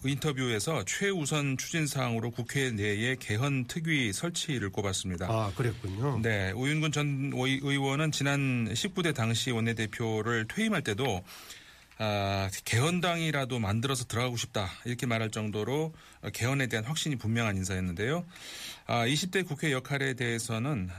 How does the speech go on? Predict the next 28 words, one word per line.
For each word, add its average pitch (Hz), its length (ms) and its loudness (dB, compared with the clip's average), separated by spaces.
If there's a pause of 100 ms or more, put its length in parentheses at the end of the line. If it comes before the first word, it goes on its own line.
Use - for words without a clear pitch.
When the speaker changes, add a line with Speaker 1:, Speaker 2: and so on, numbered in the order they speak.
(180)
Speaker 1:
팔십칠 175 420 0
년 156 220 2
체제 139 560 0
극복을, 120 800 -2 (100)
아, 101 140 -2
꼽기도 101 680 -2
했고요. 120 640 -2 (520)
아, 123 60 0
청와대에 185 460 2
대해서는 143 440 0
개헌 135 220 0
문제에서 127 640 0
적극 113 380 -2
참여하든지 147 580 0
아니면 123 360 2
국회에 135 320 -2
맡기라고 104 840 0
말을 110 240 0
하면서 104 480 0 (280)
아주 110 200 0
강한 117 320 2
의지를 98 520 0
보였습니다. 90 540 -2 (640)
아, 117 380 2
친문재인 151 720 2
인사로 127 360 0
분류가 120 440 0
되지만 110 520 -2